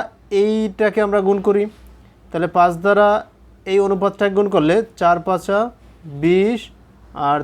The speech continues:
তিন পাঁচা পনেরো। আর এই তিন দ্বারা আমরা এই অনুপাতটাকে গুণ করব। তো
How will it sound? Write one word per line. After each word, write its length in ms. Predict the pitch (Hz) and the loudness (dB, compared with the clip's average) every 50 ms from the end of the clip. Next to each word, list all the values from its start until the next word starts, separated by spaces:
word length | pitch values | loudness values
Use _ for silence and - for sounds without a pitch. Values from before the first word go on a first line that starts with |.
| - - | -6 -4
তিন 160 | 175 175 175 165 | -4 -4 -2 -2
পাঁচা 300 | 156 190 170 - - 202 240 262 262 - - - - _ _ _ - - - - | -2 -2 -2 0 0 -2 -2 -2 -6 -12 -20 -20 -20 _ _ _ -20 -20 -14 -4
পনেরো। 340 | - 175 170 160 131 110 101 - - - - - - - - - - _ _ _ _ - - - - - - - - - | 2 2 2 2 2 -2 -6 -10 -16 -20 -20 -20 -20 -20 -20 -20 -20 _ _ _ _ -20 -20 -20 -20 -20 -20 -20 -12 -4
আর 160 | 143 139 139 - - - | 0 0 0 0 0 2
এই 160 | - 202 233 247 220 - | 4 4 4 4 0 -2
তিন 160 | 240 220 220 226 | 0 0 2 4
দ্বারা 200 | 220 226 226 226 220 | 6 6 6 6 6
আমরা 260 | 202 175 160 165 170 202 - - - - - | 4 2 4 4 4 4 2 -2 -12 -4 -2
এই 140 | 208 240 220 | -2 -2 0
অনুপাতটাকে 600 | 208 208 214 202 190 208 202 - - 202 175 190 180 | 0 0 0 0 0 -2 -4 -2 -4 -4 -2 -2 -4
গুণ 160 | 170 175 160 | -2 -2 -2
করব। 220 | 139 147 120 110 104 95 - - _ _ _ _ - - _ _ | -2 -4 -4 -6 -8 -12 -16 -20 _ _ _ _ -20 -20 _ _
তো 60 | - | -12